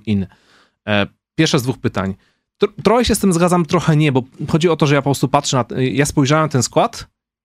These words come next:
ja jestem fanboyem i, i, i wiem, że oni byliby w stanie to wygrać, ale stara-, starałem się być ciut obiektywny i uznałem, że nie, no sorry, ale to nie jest skład na poziomie Milwaukee Bucks, y, Denver Nuggets czy, czy, czy Boston Celtics, więc,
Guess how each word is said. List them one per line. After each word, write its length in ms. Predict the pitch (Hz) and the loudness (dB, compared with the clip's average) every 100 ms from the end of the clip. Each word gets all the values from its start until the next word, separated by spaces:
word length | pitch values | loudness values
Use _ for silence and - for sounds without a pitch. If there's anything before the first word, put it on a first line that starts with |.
| - | -2
ja 80 | 147 | 0
jestem 240 | 147 127 | 0 -2
fanboyem 640 | - 117 110 110 131 160 | 0 0 2 2 0 -4
i, 180 | 113 117 | -4 -4
i, 200 | 113 117 120 | -4 -6 -4
i 320 | 113 113 113 - _ - | -2 -2 -4 -6 _ -4
wiem, 220 | 123 139 | 0 0
że 120 | 139 | 0
oni 200 | 123 117 | 0 0
byliby 300 | 113 120 113 | 0 -2 -4
w 40 | - | -6
stanie 220 | 117 110 | -4 -2
to 120 | 107 | -2
wygrać, 400 | 107 127 185 - | -2 -2 -2 -4
ale 300 | 120 123 135 | -2 0 0
stara-, 500 | 135 - 147 147 151 | -4 -4 0 0 -2
starałem 260 | - 151 147 | 0 0 2
się 100 | 139 | -2
być 180 | 135 - | -4 -2
ciut 260 | 175 175 | -2 0
obiektywny 540 | 139 131 - 156 143 143 | -2 -2 -2 -2 0 0
i 120 | 127 | 0
uznałem, 380 | 120 127 120 120 | 0 0 0 0
że 100 | 131 | 0
nie, 200 | 151 120 | 0 0
no 80 | |
sorry, 300 | 110 143 117 | 0 0 0
ale 80 | 110 | -2
to 100 | 107 | -2
nie 80 | 156 | -2
jest 260 | 151 - - - - - | 0 -2 -10 -20 -20 -8
skład 400 | - - 131 123 | -8 -2 -2 0
na 140 | 123 | -2
poziomie 520 | 107 117 117 113 110 110 104 101 101 | 0 0 2 2 2 2 0 0 -2
Milwaukee 420 | 117 110 113 - 101 | -2 -2 -2 -4 -2
Bucks, 560 | 101 101 101 - - | 0 0 -2 -6 -4
y, 220 | 101 95 95 | -4 -4 -2
Denver 340 | 110 104 98 | 0 0 0
Nuggets 600 | 98 95 98 95 92 - | 0 0 -2 -6 -6 -10
czy, 280 | - 117 101 | -10 -8 -8
czy, 180 | - 101 | -8 -10
czy 340 | - 101 98 | -8 -8 -8
Boston 300 | 98 104 101 | -8 -8 -8
Celtics, 480 | 95 92 90 - - _ _ _ | -6 -8 -10 -18 -20 _ _ _
więc, 340 | 98 90 - | -6 -6 -10